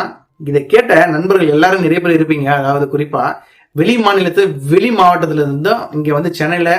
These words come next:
தங்குறவர்களா இருப்பீங்க. இதுல உங்களுக்கு என்ன ரொம்ப பெனிஃபிட்டானது? இதுலப்பா எனக்கு பெனிஃபிட்டே இல்லப்பா, இது ரொம்பவே கஷ்டமா இருக்குப்பா இது எனக்கு அப்படின்ற மாதிரி நீங்க என்ன நினைக்கிறீங்க அப்படின்றத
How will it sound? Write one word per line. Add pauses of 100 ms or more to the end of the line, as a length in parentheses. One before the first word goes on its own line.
(220)
தங்குறவர்களா
இருப்பீங்க. (500)
இதுல
உங்களுக்கு
என்ன
ரொம்ப
பெனிஃபிட்டானது? (480)
இதுலப்பா
எனக்கு
பெனிஃபிட்டே
இல்லப்பா, (120)
இது
ரொம்பவே
கஷ்டமா
இருக்குப்பா
இது
எனக்கு (140)
அப்படின்ற
மாதிரி
நீங்க
என்ன
நினைக்கிறீங்க
அப்படின்றத